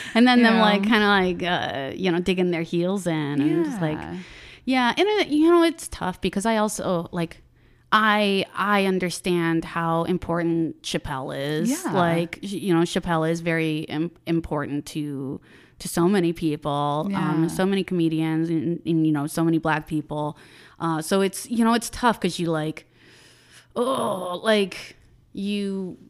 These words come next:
Speaker 1: you wanna give some grace there and be like, y-,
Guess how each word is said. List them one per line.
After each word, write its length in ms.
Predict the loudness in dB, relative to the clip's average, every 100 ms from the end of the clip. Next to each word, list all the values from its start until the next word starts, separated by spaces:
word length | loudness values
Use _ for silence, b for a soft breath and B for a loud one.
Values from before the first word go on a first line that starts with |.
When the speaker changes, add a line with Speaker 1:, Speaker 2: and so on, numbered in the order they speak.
| _ _ _ -14
Speaker 1:
you 200 | -8 -2
wanna 240 | 2 2
give 440 | 0 -4 -6 -8 -16
some 320 | -8 -4 -4
grace 600 | -4 -6 -6 -8 -12 -20 -20 -10
there 500 | -6 -4 -2 -2 -2
and 420 | 0 2 2 0 -2 -2
be 180 | 0 0
like, 420 | -2 -2 -6 -10 _
y-, 160 | -18